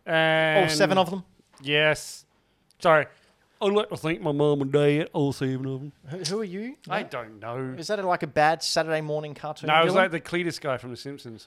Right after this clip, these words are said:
Speaker 2: Oh,
Speaker 1: "Hey, Ma,
Speaker 2: right.
Speaker 1: get off the dang roof."
Speaker 2: Do you know what else you can do when you get off the dang roof?
Speaker 1: <laughs> Can
Speaker 2: You
Speaker 1: you
Speaker 2: can
Speaker 1: head over to
Speaker 2: Yes?
Speaker 1: hack the dino dot com?
Speaker 2: You can. <gasps>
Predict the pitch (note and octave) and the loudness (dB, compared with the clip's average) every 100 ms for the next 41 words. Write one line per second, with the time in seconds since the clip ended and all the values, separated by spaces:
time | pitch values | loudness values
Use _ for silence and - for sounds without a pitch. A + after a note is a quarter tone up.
0 | - C3 G#3 C4+ A#3 A#3 F3 D#3 F#3 F#3 | -12 -6 -2 0 4 6 6 4 2 2
1 | D3+ F3 F3 F#3 F3+ F3 F3+ E3+ C#3+ D4+ | 0 -4 0 0 0 0 -2 -4 -4 0
2 | G4+ C4 A3 B3 A#3 F#3 D#3 D3+ D3 D3 | 4 8 8 6 2 -4 -2 -2 -4 -6
3 | B2+ D3+ G#3 - C#3 C3 D3 - - D#3+ | -2 2 2 0 -8 -8 -10 -10 -10 -12
4 | - - - - - - _ _ _ _ | -14 -18 -18 -20 -20 -20 _ _ _ _
5 | F3+ A3+ B3 A3+ G#3 E3 C#3+ A#2+ _ _ | -4 0 4 4 4 -2 -6 -8 _ _
6 | _ _ _ _ _ _ _ - E3 - | _ _ _ _ _ _ _ -6 -6 -6
7 | - - - - D3 C#3+ C3+ C#3 - A3 | -12 -12 -14 -10 -6 -4 -4 -8 -8 -6
8 | D#3+ - D#3 B3 A#2 | -6 -6 -8 -8 -10